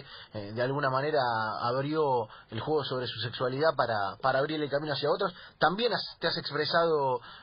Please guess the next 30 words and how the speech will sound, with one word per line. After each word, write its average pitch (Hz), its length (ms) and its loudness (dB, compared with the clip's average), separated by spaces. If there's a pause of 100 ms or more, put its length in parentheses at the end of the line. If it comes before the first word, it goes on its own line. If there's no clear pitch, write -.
eh, 107 320 -6
sobre 170 300 0
eso. 196 220 -2 (280)
¿Cómo 220 240 2
te 180 80 -4
llevas 196 260 2
con 185 140 -2
esto 180 180 -2
de, 139 160 2
de 131 140 -2
machismo, 156 500 0
homofobia 147 480 0
en 143 60 -2
el 143 100 -2
fútbol? 170 480 0 (260)
Eh, 147 560 0
de, 123 160 -2
de 131 160 -4
una 156 160 0
cosa 180 300 -2
que 139 100 -4
todavía, 147 460 2 (300)
eh, 120 100 -4
tristemente, 175 720 -2 (500)
eh, 113 60 -8
no 143 160 2
ha 156 80 0
terminado 143 480 2
de 123 40 -2
cambiar. 147 380 2